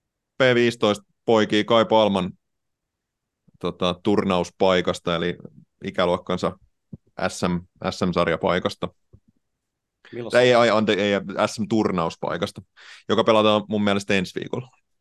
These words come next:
Speaker 2: Turussa.
Speaker 1: Turussa pelataan ensi viikolla, eli sinne kaikki kynnelle kykenevät pelejä katsomaan. Itse olen syyslomailemassa, en valitettavasti pääse. Ne oli myös vähän hankaliin aikoihin, ainakin osa niistä matseista oli arki-,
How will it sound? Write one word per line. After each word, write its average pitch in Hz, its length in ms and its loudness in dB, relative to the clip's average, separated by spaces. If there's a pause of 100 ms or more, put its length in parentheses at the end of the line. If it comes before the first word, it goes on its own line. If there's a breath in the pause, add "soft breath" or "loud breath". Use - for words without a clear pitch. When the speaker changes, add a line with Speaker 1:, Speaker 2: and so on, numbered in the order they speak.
(120)
Speaker 2:
Turussa. 104 460 -12 (360 soft breath)
Speaker 1:
Turussa 113 600 0
pelataan 90 400 0
ensi 92 180 -6
viikolla, 90 380 -2
eli 90 100 -2
sinne 92 340 -2 (640)
kaikki 127 280 -2
kynnelle 117 420 0
kykenevät 95 520 -4 (1160)
pelejä 107 340 2
katsomaan. 92 560 -2
Itse 92 200 -4
olen 87 160 -2
syyslomailemassa, 101 920 -4
en 92 120 -2
valitettavasti 98 680 -2
pääse. 95 360 -2
Ne 98 100 -4
oli 98 100 0
myös 98 200 -2
vähän 95 200 0
hankaliin 90 540 -2
aikoihin, 90 500 -4
ainakin 104 220 -6
osa 98 220 -4
niistä 107 260 -6
matseista - 440 -8
oli - 120 -6
arki-, 104 360 -2